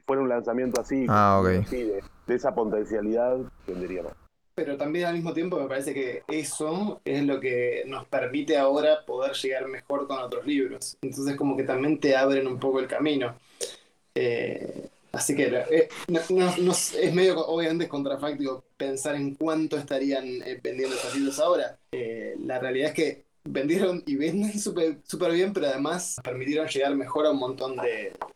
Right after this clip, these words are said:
Speaker 3: de público.
Speaker 2: ¿Y cómo le fue con, con el material, eh, europeo en, en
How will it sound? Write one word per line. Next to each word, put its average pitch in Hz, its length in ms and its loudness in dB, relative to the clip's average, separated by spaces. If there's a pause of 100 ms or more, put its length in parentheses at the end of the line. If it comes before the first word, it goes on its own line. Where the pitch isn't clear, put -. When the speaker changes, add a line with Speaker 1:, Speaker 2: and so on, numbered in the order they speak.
Speaker 3:
de 123 80 -4
público. 120 460 -2 (320)
Speaker 2:
¿Y 160 140 6
cómo 226 180 10
le 196 120 10
fue 190 180 6
con, 127 640 8
con 123 160 8
el 120 80 6
material, 123 800 8
eh, 113 120 4
europeo 107 640 8
en, 92 340 4
en 90 540 4